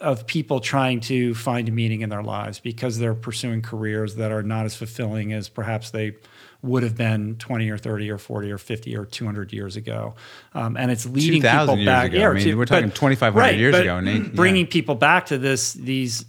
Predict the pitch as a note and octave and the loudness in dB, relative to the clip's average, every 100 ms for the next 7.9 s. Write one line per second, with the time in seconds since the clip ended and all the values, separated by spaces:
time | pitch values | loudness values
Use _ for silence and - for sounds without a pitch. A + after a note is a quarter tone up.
0 | - D3 C3+ B2+ - F#3+ F#3 - B2+ C3 | -6 -4 -4 -6 -4 0 0 0 -2 -4
1 | A#2 E3+ D#3 B2+ - - C3 C3 A#2+ A#2 | -4 -6 -4 -4 -2 0 0 0 -4 0
2 | A3 F3+ D3+ - G#3+ A3+ D3+ A2+ - G#3 | 2 2 0 2 0 2 -2 -6 -2 0
3 | B3 F#3+ B2+ B2 A#2 A2+ A2+ A2 - A2+ | 2 0 2 2 0 0 -4 -4 -4 0
4 | A2 A#2 - - - - - - A#2 A2+ | 0 -2 -8 -20 -20 -20 -20 -8 -6 -2
5 | C#3+ C3+ B2 C3 - C#3 B2 A#2 - C3+ | 0 -2 -2 -4 0 0 0 0 2 2
6 | C3 A#2 G#2+ G2+ - D3+ F3 G#2+ G#2 G#2+ | 2 -2 -4 -6 -8 -2 -2 -2 -4 -4
7 | G#2+ G#2+ - C#3+ E3+ - - - | -4 -6 -4 -4 -4 -12 -14 -16